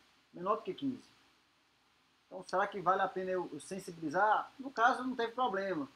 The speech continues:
o V V S não alterou. Trendelenburg mais pneumoperitônio. Redução do vo-, olha, fala até um pouquinho diferente, né?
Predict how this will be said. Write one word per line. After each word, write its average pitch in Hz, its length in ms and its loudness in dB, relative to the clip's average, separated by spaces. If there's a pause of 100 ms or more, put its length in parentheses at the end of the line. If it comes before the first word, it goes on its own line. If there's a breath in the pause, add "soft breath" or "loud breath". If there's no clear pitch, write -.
(140)
o 139 40 -16
V 160 80 -10
V 175 80 -2
S 180 180 -4
não 185 80 -2
alterou. 185 460 0 (3000)
Trendelenburg 202 460 4
mais 196 360 6
pneumoperitônio. 180 880 0 (800)
Redução 156 360 -2
do 185 80 -4
vo-, 185 80 2
olha, 160 320 4 (480)
fala 175 160 0
até 196 140 -6
um 208 60 -8
pouquinho 208 260 -8
diferente, 202 480 -6
né? 185 180 -6